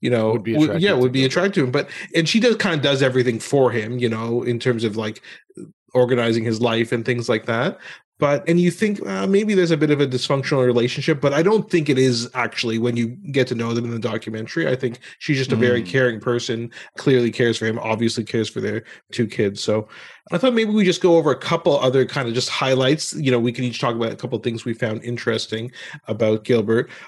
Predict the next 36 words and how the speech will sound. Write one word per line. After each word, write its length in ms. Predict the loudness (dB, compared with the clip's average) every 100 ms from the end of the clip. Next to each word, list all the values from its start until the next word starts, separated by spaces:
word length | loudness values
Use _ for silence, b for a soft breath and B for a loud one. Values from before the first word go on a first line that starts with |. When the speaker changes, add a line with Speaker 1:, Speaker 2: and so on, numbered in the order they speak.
| B
Speaker 1:
One 280 | 2 2 4
of 100 | 2
the 120 | 0
things 360 | 0 0 0 0
that 100 | 0
comes 340 | 0 0 2
up, 220 | 2 2
again, 380 | 0 2 4 4
this 160 | 2 2
is 180 | 2 0
just 280 | -8 -6 0
showing 220 | 0 0
the 60 | -2
patience 440 | 0 -2 -2 -4
of 120 | -4
his 160 | -2 -2
wife, 340 | 0 2 0 -4 B B
is 260 | -2 0 2
how 380 | -2 0 2 0
cheap 460 | -2 -2 2 0
he 260 | 0 0 2
is. 480 | 2 2 2 -2 -10 B B B B B
At 140 | 0 2
one 340 | 2 2 0
point, 360 | 0 0 0 -2
he, 240 | -4 -2
in 120 | 0
the 40 | 2
documentary, 600 | 0 0 -2 -4 -2 -2
he's 100 | 0
going 300 | 0 2 0
to 40 |
a 40 |
couple 240 | 0 0 -2
of 80 | -2
shows. 640 | 2 2 2 -2 -6 -8